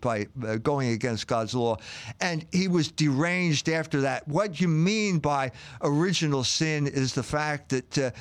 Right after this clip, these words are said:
you can no longer control your passions. Rationality is a struggle. It's a struggle for all of us. Uh, but it's possible now.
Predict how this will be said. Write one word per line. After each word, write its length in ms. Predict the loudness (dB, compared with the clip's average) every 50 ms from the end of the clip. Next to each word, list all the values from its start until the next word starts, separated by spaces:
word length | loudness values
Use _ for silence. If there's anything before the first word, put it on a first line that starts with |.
| -14 -6 0
you 220 | 0 2 2 2 0
can 180 | 0 -2 0
no 160 | 0 0 0
longer 380 | 0 0 0 0 0 0 -2 -2
control 420 | -2 -4 -4 -2 -2 -2 0 0
your 160 | 0 0 -2 -2
passions. 720 | -2 -4 -4 -2 -2 -4 -2 -2 -4 -4 -6 -8 -10 -12 -16 -20 -20 -20 -20 -20 -20 -20 -20 -20 -20 -20 -20 -16 -6 -2
Rationality 1000 | 0 0 0 0 0 0 0 0 2 2 0 0 0 0 0 0 2 2 2
is 220 | 2 0 0 0 0
a 60 | 0
struggle. 800 | 0 -2 -4 -2 0 2 4 4 4 4 2 2 0 0 -4 -10 -20 -20 -20 -20 -20 _ -20 -20 -20 -20 -20 -20 -20 _ -20 -20 -12 -6 -4
It's 140 | -2 0 0
a 60 | 0
struggle 540 | 0 -2 -2 0 2 2 2 2 0 -2 -2
for 200 | -2 -2 -2 0
all 360 | 0 2 2 4 4 4 2
of 100 | 0 0
us. 240 | -4 -6 -6 -10 -10 -14 _ -20 -20 -20 -20 -20 -20 -20 -20 -20 -20 -20 -20 -20 -20 -20 -20 -20 -20 -20 -20 -20 -20 -20 -20 -20 -6 -2
Uh, 120 | -2 0
but 180 | 0 0 0 0
it's 100 | 0 0
possible 460 | 0 2 2 2 0 -2 -2 -2 0
now. 220 | 0 -2 -4 -8